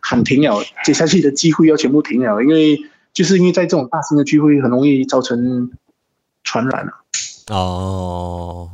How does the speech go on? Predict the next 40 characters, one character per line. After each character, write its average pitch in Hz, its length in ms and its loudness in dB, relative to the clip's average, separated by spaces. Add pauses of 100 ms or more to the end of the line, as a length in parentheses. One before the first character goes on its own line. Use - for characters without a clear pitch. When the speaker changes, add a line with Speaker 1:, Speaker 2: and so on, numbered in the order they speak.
Speaker 2:
OK，OK， 95 920 -8
好， 95 320 -10
了 98 160 -8
解。 95 280 -10 (300)
所 185 120 0
以 190 60 2
到 202 140 0
目 202 160 0
前 151 160 0
为 147 140 2
止， 123 120 -2
马 107 120 -2
来 113 100 0
西 127 100 -4
亚 143 60 -2
还 139 80 -2
没 127 80 -4
有 117 80 0
宣 113 180 -4
布 127 160 -2
下 123 220 -2
一 113 60 -4
步 110 400 -6
需 - 200 -8
要 110 240 -2 (160)
做 123 180 -4
什 95 120 -10
么 92 120 -8
政 101 220 -6
策， 95 300 -6 (500)
对 113 120 -6
不 104 60 -2
对？ 98 260 -2 (640)
Speaker 1:
那， 143 180 0
那 139 100 2
天 156 220 2
首 120 180 0
相 156 300 -2
是 147 160 2
有， 104 360 4